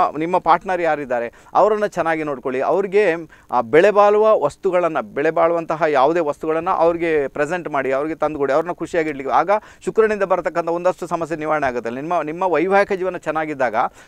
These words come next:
ಶುಕ್ರನಿಂದ ಯಾವುದೇ ಪ್ರಾಬ್ಲಮ್ ಬರಲ್ಲ, ಇದು ಪಕ್ಕ ಹಂಡ್ರೆಡ್ ಪರ್ಸೆಂಟ್. ನೀವೇನು ಬೇಕಾದ್ರೂ ಮಾಡಿ, ಅದ್ರ ಭಾಳ ರಹಸ್ಯಗಳಿದೆ ಅದರಲ್ಲಿ, ನೀವೇನು ಮಾಡ್ಬೇಕಂತ ವಿಷಯ ಬೇರೆ. But ಇಷ್ಟೊಂದು ನೆನ್ಪಿಟ್ಕೊಳ್ಳಿ, ಶುಕ್ರನಿಂದ ಪ್ರಾಬ್ಲಮೇ ಬರಬಾರ್ದು.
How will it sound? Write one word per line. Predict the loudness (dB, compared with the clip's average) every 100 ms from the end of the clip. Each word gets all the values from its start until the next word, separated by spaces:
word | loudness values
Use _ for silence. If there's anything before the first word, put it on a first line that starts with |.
| -14
ಶುಕ್ರನಿಂದ | -2 -2 0 2
ಯಾವುದೇ | 2 2 -2
ಪ್ರಾಬ್ಲಮ್ | -2 -4 -4
ಬರಲ್ಲ, | -4 -4 -6 -6
ಇದು | -4 -4
ಪಕ್ಕ | -6 -4
ಹಂಡ್ರೆಡ್ | -4 -2 -4 0 0
ಪರ್ಸೆಂಟ್. | -2 -10 -10
ನೀವೇನು | -8 -6 -6
ಬೇಕಾದ್ರೂ | -6 -6 -8
ಮಾಡಿ, | -8 -8
ಅದ್ರ | -6
ಭಾಳ | -2 0
ರಹಸ್ಯಗಳಿದೆ | 0 -2 -4 -6 -6 -2
ಅದರಲ್ಲಿ, | -2 -2 -6 -8 -12 -10
ನೀವೇನು | -4 -2 -2
ಮಾಡ್ಬೇಕಂತ | -2 -4 -4 -6
ವಿಷಯ | -4 0 0
ಬೇರೆ. | 0 -2 -4 -10 -6
But | -2
ಇಷ್ಟೊಂದು | -2 -2 -2 -2
ನೆನ್ಪಿಟ್ಕೊಳ್ಳಿ, | -4 -6 -6 -4 -4 -4
ಶುಕ್ರನಿಂದ | -4 0 0 -2
ಪ್ರಾಬ್ಲಮೇ | 0 2 4 2 0
ಬರಬಾರ್ದು. | 0 2 0 0 -4